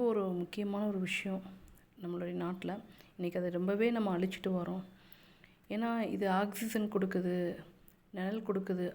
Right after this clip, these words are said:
அதை காட்டிலும் நமக்கு ஒரு சந்தோஷத்தை கொடுக்குது தெரியுமா? ஏன்னா நான் என்ன தப்பு பண்ணேன் அப்படின்னா, நாங்க பக்கத்துலாண்ட விற்க போய் எங்களுக்கு நடப்பாதை இல்ல. நடப்பாதைக்காக நான் எல்லா மரத்தையுமே அந்த தோட்டத்தை அழிச்சிட்டு அந்த இடத்துல நாங்க ஃபுல்லாமே சிமெண்ட் தரை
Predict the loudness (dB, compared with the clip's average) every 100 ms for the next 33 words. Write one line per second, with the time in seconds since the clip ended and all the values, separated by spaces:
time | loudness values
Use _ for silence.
0 | -2 -4 0 0 0 0 0 0 -2 -6
1 | -12 -20 -8 -4 -2 0 -2 0 0 2
2 | 2 2 -4 -2 -2 -2 -4 -4 -4 -4
3 | -6 -12 -20 -20 -20 -20 -20 -20 -4 0
4 | 2 2 0 0 2 2 2 2 2 0
5 | 0 0 0 0 0 0 -2 -8 -16 -16
6 | -4 -2 2 0 -2 -4 -4 -2 0 2
7 | 2 0 0 -2 2 2 0 -2 -10 -18
8 | -20 -4 0 2 4 4 2 2 2 2
9 | 0 -2 -6 -14 -20 -20 -20 -14 -2 0
10 | 2 2 0 2 0 0 2 2 2 2
11 | 2 2 0 0 0 2 2 0 0 0
12 | 0 0 0 2 0 -2 0 0 0 0
13 | 0 0 2 4 4 4 2 0 0 2
14 | 2 2 2 2